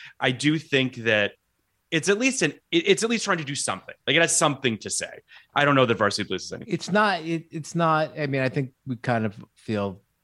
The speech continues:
Speaker 2: more or less the same, Phil. It's not super
Speaker 1: Yeah.
Speaker 2: well executed.
Speaker 1: No.
Speaker 2: But it's a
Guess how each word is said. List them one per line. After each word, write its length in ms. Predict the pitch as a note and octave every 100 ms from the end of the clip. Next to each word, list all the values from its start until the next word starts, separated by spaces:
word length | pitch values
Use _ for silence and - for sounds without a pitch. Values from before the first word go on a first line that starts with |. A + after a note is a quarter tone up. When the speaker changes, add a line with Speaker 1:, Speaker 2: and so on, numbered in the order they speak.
| - A2+
Speaker 2:
more 340 | A2 A2+ A2+
or 60 | G2+
less 280 | G#2+ G2+
the 120 | - G2
same, 240 | G2 F#2+
Phil. 220 | - F#2+
It's 140 | C#3 -
not 180 | A3+
super 580 | - - A#2+ A2 A2+ G#2+ -
Speaker 1:
Yeah. 60 |
Speaker 2:
well 320 | G2 G2 F#2+ _
executed. 760 | G2 - A#2+ - C#3+ C#3+ D#3 _ -
Speaker 1:
No. 160 | G#2+ - _ _ _ _ _
Speaker 2:
But 180 | G#3 G3+
it's 220 | G3
a 40 | F#3+